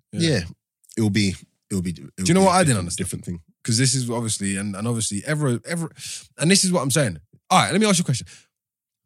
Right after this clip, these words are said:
Speaker 2: Ask me a question.
Speaker 1: What did you think about Evra's whole,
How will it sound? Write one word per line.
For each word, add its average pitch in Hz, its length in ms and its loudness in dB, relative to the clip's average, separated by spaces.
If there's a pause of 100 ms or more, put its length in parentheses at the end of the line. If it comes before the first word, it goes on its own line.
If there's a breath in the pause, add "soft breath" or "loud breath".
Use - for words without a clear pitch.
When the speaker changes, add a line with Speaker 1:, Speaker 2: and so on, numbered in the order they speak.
Speaker 2:
Ask - 160 -8
me - 80 -8
a - 20 -12
question. - 360 -12
Speaker 1:
What 220 160 4
did 247 160 4
you 226 100 4
think 165 340 0
about 123 280 2
Evra's 120 340 -2
whole, 113 560 0